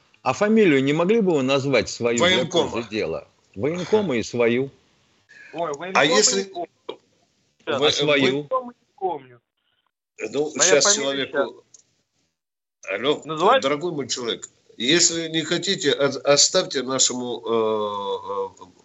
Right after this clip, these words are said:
Speaker 2: про-, этому человеку, который у нас принимает звонки, оставьте, пожалуйста, и свой телефончик, пожалуйста, оставьте. Хорошо?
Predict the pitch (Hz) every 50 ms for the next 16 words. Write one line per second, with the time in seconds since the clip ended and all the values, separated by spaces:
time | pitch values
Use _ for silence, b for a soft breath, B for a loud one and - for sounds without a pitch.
0 | _ _ - - 113 120 101 90 98 110 107 - 107 110 110 - - 127 123 127
1 | 131 127 - - - - - - 107 104 107 107 104 - - 110 110 110 110 113
2 | 110 104 - 127 139 143 147 - - 190 208 214 _ _ B B B B B B
3 | B B B 147 151 - - 208 202 - - - - 123 110 110 117 107 104 -
4 | - 127 127 143 131 - - 160 185 190 185 - 165 151 156 151 - - 139 123
5 | 110 - - 98 85 _ - 110 107 98 101 98 92 90 - - 98 92 - -
6 | - 101 92 95 - - 92 - 139 143 160 - - 226 240 240 -